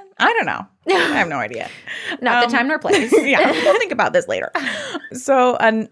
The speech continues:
Speaker 1: the acts of service example. These types are very much actions speak louder than words people,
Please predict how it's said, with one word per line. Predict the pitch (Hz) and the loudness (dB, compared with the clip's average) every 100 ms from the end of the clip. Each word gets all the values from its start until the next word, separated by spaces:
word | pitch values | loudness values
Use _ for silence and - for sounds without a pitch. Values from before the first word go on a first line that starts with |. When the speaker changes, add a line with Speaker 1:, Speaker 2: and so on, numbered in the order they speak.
| - | -10
Speaker 1:
the | 196 233 - | -6 -4 0
acts | 233 - | -2 0
of | 262 | -6
service | - - 240 247 247 170 - - | -6 -4 0 2 2 -2 -4 -10
example. | 175 170 113 98 113 101 | -8 -6 -6 -6 -6 -6
These | 196 233 330 403 440 | -2 0 4 4 2
types | - 294 294 - - | -2 -2 -2 -6 -2
are | 196 196 | 2 2
very | 180 185 196 | 2 0 2
much | 190 190 - - - - _ | 0 -2 -8 -18 -20 -20 _
actions | 170 175 - 180 170 | -4 -4 -8 -8 -8
speak | - 175 147 | -8 -10 -6
louder | 156 151 156 | -2 0 0
than | 147 127 | -4 -4
words | 135 143 180 220 247 | -2 -2 -2 -4 -8
people, | - 269 269 269 285 320 | -6 -6 -2 0 0 -2